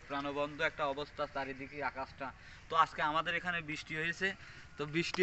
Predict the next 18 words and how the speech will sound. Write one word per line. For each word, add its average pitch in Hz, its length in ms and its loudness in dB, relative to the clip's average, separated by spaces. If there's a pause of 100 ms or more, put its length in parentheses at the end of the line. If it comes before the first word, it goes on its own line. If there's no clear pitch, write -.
হওয়ার 180 300 8
পরে 175 140 2 (120)
মনে 151 200 -4
করলাম 165 240 0 (100)
যে, 170 100 8 (580)
আহ, 131 220 4 (200)
ভিডিওটা 156 440 0
একটু 147 140 -8 (120)
করি। 151 220 4 (120)
তো, 156 80 0 (540)
আহ, 135 80 0 (120)
এই 156 160 6
আছে 175 160 2 (120)
অবস্থা 156 280 6 (100)
গাছপালার, 151 480 10 (760)
এই 123 80 0
যে 135 140 0
দেখুন 151 220 6